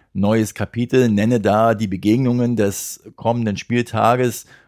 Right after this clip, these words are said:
und ergänze das Ganze noch um meinen persönlichen Toto-Tipp. Das heißt, die eins steht für Heimsieg, die null für Unentschieden und die zwei für Auswärtssieg.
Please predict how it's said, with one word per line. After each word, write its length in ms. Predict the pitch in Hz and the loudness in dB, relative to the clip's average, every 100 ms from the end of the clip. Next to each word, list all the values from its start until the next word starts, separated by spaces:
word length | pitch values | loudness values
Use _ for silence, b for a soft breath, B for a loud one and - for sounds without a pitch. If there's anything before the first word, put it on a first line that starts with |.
| b | b
und 140 | 107 | -4
ergänze 380 | 98 95 117 127 | -2 0 0 0
das 160 | 117 - | -2 0
Ganze 280 | 104 107 | -2 0
noch 200 | 98 101 | 0 0
um 180 | - 98 | -2 -2
meinen 460 | 95 95 101 101 95 | 0 2 2 0 -2
persönlichen 880 | 98 90 92 104 110 101 95 95 - | -4 -4 -2 -2 0 -2 -2 -6 -4
Toto-Tipp. 640 | 120 120 113 - 92 - | 0 2 2 -2 -4 -4
Das 180 | 76 90 | -8 -6
heißt, 200 | 90 - | -6 -6
die 200 | 104 - | -10 -4
eins 420 | 101 123 127 - | 0 0 -2 -6
steht 400 | - 101 101 - | -4 -2 -2 -4
für 540 | - 104 101 101 92 - | -8 0 2 2 0 -6
Heimsieg, 600 | 98 113 135 113 131 127 - | -6 -2 -2 0 0 0 -4
die 120 | 92 | -2
null 420 | 104 123 131 117 | 2 2 2 0
für 180 | - 104 | -2 -2
Unentschieden 720 | 120 127 107 110 104 110 104 B B | 0 -2 -2 -2 -2 -2 -4 B B
und 180 | 95 | -4
die 120 | 92 - | -4 -6
zwei 500 | - 80 90 92 90 b b | -6 -2 0 0 -2 b b
für 200 | 117 73 | -2 0
Auswärtssieg. 880 | 92 104 95 80 - 82 73 - | 2 0 -2 -6 -6 -12 -12 -18